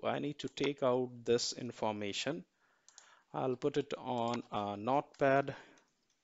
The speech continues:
I need to replace the host name, which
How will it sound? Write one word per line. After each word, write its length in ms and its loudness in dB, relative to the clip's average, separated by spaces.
I 140 4
need 240 0
to 500 2
replace 920 2
the 240 -2
host 440 0
name, 320 -4
which 480 -6